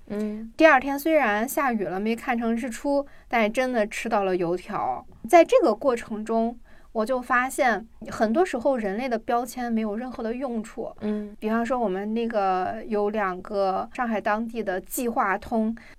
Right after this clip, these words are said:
Speaker 2: 有他们两个真的非常安心，安心的点在于，比方说，哎，我们想吃油条哪家好吃啊？有一个人他就可以给我们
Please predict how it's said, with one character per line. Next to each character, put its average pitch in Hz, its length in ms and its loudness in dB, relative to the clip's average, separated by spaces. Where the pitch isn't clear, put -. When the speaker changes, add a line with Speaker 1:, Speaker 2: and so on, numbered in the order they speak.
Speaker 2:
有 240 180 4
他 262 120 0
们 320 100 2
两 226 160 4
个 196 100 0
真 254 100 -4
的 262 60 -4
非 294 280 4
常 240 120 -2
安 240 240 0
心， 254 220 -6
安 247 180 0
心 262 120 -6
的 240 160 0
点 190 220 -2
在 214 160 -2
于， 208 180 -2
比 208 140 -10
方 208 200 -4
说， 220 200 0
哎， 233 200 0
我 226 140 0
们 208 180 -4
想 208 280 -4
吃 226 160 -8
油 220 120 -2
条 240 140 -4
哪 226 180 -2
家 226 160 0
好 240 200 -2
吃 - 180 -8
啊？ 240 220 4
有 208 200 0
一 180 80 -2
个 220 140 0
人 202 180 -4
他 214 140 -4
就 220 180 -2
可 220 220 -4
以 220 100 -2
给 196 220 -2
我 202 160 -2
们 196 260 -4